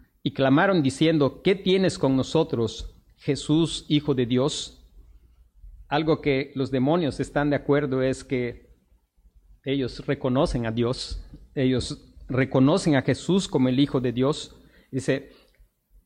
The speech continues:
"Has venido acá para antro-, atormentarnos antes de tiempo." Y ellos reconocen que el Señor un día los va a juzgar. Eso quiere decir lo terrible que es el decir, "No hay Dios". Ni siquiera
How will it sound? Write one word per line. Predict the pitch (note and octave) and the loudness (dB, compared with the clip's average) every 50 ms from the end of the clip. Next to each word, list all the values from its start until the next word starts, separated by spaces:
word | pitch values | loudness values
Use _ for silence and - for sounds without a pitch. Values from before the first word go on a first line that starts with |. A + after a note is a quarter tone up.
| _ - | _ -2
"Has | D#3 E3 - - | 0 0 0 2
venido | D#3 D3 C#3+ E3+ F3+ E3 D3 | 2 4 4 4 4 2 0
acá | C3+ - - D3 D#3+ D#3 | 0 0 0 0 0 2
para | - C#3+ C3+ | 0 0 2
antro-, | C3 C3+ C3 - C#3+ C#3 - - | 2 2 2 0 -2 -4 -4 -2
atormentarnos | - C#3 - - D3+ C3+ C3 C3+ B2+ B2 - D3 D3+ D#3 D3+ C3 A#2+ A#2 - - | -4 -4 -2 0 0 0 2 2 0 0 0 0 0 2 2 0 -2 -4 -6 -6
antes | - C#3 C3+ C3 B2+ A#2+ | -4 -4 -4 -4 -6 -8
de | A#2 A2+ | -10 -8
tiempo." | - - C3 C#3 D#3 - - A2 - - - - - - - - - | -4 -2 -2 -2 -2 -4 -8 -10 -10 -12 -20 -20 -20 -20 -20 -14 -4
Y | - C#3 C#3+ | 0 2 2
ellos | D3 D3+ C3 G#2 | 4 2 2 0
reconocen | A2+ B2+ B2+ - - C3+ C3 D#3 G3+ - - D3+ B2+ A#2+ | -2 -4 -4 0 2 2 4 2 2 2 0 -2 -2 0
que | - C#3 | -2 -2
el | B2+ | -4
Señor | - - C3 B2+ C#3 D3 D3 D3+ | -2 -2 0 0 2 2 2 2
un | C#3+ C#3 | 2 2
día | C3 C#3 C#3+ C#3 B2 A#2 - | 2 2 0 0 0 -2 -4
los | - C3 B2 A#2 - | -4 -6 -8 -4 -2
va | C3+ B2+ B2+ B2+ A#2+ - - - - - _ _ - | 0 0 2 0 0 -4 -8 -20 -20 -20 _ _ -12
a | - | -10
juzgar. | G2 - C3 A2+ A2 D3 E3 D#3+ A2 D#2+ - - - - - - - _ _ _ _ _ _ _ | -4 -4 -4 -2 0 0 0 0 -2 -6 -12 -16 -20 -20 -20 -20 -20 _ _ _ _ _ _ _
Eso | - - - - | -20 -20 -14 -4
quiere | C#3 C#3+ D3+ D#3 | -2 0 0 2
decir | C#3 C3+ C3 - D3+ D3 E3 D3 D3+ - - | 2 0 0 0 0 0 0 0 -4 -6 -6
lo | D3+ C3 C3 B2+ | -2 -2 -2 -2
terrible | - - B2 B2 C#3+ E3+ F#3 E3+ D#3+ D3 | 0 0 0 2 2 2 2 2 0 -2
que | - C3+ C3+ C3+ C#3 D3 | 0 -2 0 2 2 2
es | D3 C#3+ - - - - - - - - - - | 2 0 -4 -12 -12 -12 -14 -14 -20 -20 -20 -10
el | - C#3 A#2+ A#2+ | -8 -8 -6 -4
decir, | C3 A#2 - - C#3 C3+ C#3 C#3 - - - | -6 -6 -2 -2 -2 -2 -2 -6 -14 -16 -8
"No | - C3 C3+ C3+ C#3+ | -4 -2 0 0 0
hay | C3 C3+ C3+ C3 B2 - - - - - - - | 0 0 -2 -2 -6 -8 -20 -20 -20 -20 -16 -12
Dios". | - A#2+ A#2 D3 E3+ D3+ - - - G#2+ - - - | -6 0 2 4 4 4 2 -2 -10 -12 -10 -4 2
Ni | C#3 C3 | 2 2
siquiera | B2+ - A#2+ - D#3 D#3 D3+ D3+ C3 G#2+ - - - - | 2 0 -4 0 0 2 2 2 0 0 -4 -10 -20 -20